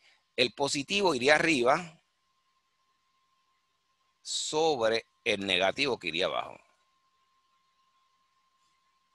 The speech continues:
¿Ve? Toda esa integral da eso.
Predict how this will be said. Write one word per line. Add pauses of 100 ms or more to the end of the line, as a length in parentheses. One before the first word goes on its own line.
(480)
¿Ve? (840)
Toda
esa
integral
da
eso.